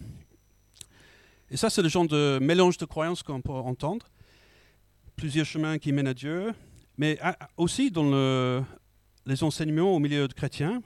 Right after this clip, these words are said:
sur YouTube, par exemple, il y a l'embarras du choix. Dernièrement, par exemple,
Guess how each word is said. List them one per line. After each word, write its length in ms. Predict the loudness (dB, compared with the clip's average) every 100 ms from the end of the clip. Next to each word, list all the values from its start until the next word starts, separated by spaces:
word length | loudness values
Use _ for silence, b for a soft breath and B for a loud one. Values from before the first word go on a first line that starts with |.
| -10
sur 180 | -6 -4
YouTube, 380 | -2 -4 -4 -2
par 140 | -2 -2
exemple, 680 | -2 -4 -2 -4 -2 -4 -6
il 60 | -4
y 60 |
a 100 | -2
l'embarras 360 | -2 0 0 0
du 120 | 0
choix. 300 | -2 -2 -2 B B B B B B B B B B B B B B -2
Dernièrement, 720 | 4 8 8 8 8 6 4
par 200 | 2 2
exemple, 380 | 4 2 0